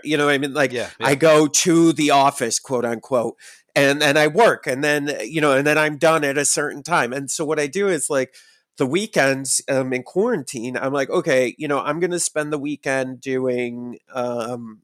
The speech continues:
Speaker 1: you know, digging the garden or working on the chicken stuff or, you know, just doing something different that isn't related to work or the podcast or the network," and just trying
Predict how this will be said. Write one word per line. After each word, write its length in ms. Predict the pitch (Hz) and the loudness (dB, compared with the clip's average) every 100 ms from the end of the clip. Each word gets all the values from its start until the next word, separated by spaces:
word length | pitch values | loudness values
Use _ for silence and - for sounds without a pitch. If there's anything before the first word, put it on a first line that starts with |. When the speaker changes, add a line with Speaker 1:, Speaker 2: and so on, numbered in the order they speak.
| _ | _
Speaker 1:
you 140 | 131 | -8
know, 100 | 110 | -8
digging 540 | 113 135 120 139 139 | -6 -6 -4 -6 -4
the 100 | 139 | -4
garden 480 | 160 196 165 117 110 | 2 4 4 2 -2
or 460 | 120 123 120 120 113 | -4 -4 -4 -4 -6
working 380 | 143 139 143 135 | -6 -6 -6 -8
on 160 | 143 139 | -6 -6
the 240 | 147 147 | -6 -6
chicken 400 | - 190 - 120 | -8 -8 -8 -8
stuff 380 | - 120 110 - | -4 -2 -4 -4
or, 340 | 131 127 123 - - - - | -2 -2 -4 -6 -20 -20 0
you 120 | 175 | 2
know, 80 | 135 | 2
just 400 | - 190 - - | 2 0 0 0
doing 260 | 175 160 | 0 0
something 520 | 143 - 156 - 139 | 0 -2 -2 -4 -6
different 500 | 131 143 - 123 113 | -2 -2 -2 -6 -4
that 160 | - 123 | -4 -2
isn't 320 | 127 123 117 | 0 -2 -4
related 640 | 131 123 123 120 117 113 - | -10 -4 -4 -2 -4 -6 -8
to 440 | 120 117 113 107 _ _ _ _ _ | -10 -8 -8 -12 _ _ _ _ _
work 480 | 117 127 123 113 117 | 2 4 4 0 -6
or 160 | 113 | -6
the 80 | 117 | -6
podcast 680 | - 123 127 - 123 117 - | -4 -2 -2 -2 -4 -2 -4
or 80 | 110 | -6
the 100 | 113 | -6
network," 560 | 113 117 117 107 107 | -8 -8 -12 -14 -12
and 160 | - 113 | -14 -8
just 220 | 127 - | -8 -8
trying 400 | - 117 117 113 | -10 -8 -8 -10